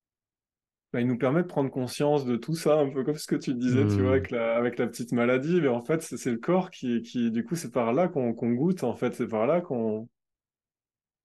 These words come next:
Speaker 1: bah, qu'on vit, hein, simplement, en fait, ce, ce grand jeu de l'incarnation.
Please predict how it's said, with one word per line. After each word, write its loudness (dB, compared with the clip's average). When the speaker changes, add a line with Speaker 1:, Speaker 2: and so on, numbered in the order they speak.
Speaker 1:
bah, 0
qu'on -2
vit, 2
hein, 2
simplement, -2
en -8
fait, -4
ce, -8
ce -12
grand -8
jeu -2
de 0
l'incarnation. -6